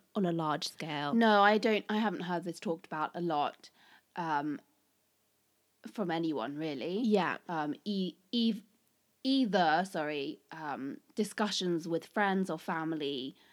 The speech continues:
Speaker 2: you know, it never really comes up, but also, um, on other shows and podcasts or on social
Speaker 1: Yeah.
Speaker 2: media. Um,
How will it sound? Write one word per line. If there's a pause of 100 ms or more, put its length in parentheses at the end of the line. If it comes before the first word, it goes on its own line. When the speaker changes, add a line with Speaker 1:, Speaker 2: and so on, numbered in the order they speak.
(380)
Speaker 2:
you
know,
it
never
really
comes
up,
but
also, (100)
um, (680)
on
other
shows
and
podcasts
or
on
social
Speaker 1:
Yeah.
Speaker 2:
media. (1500)
Um,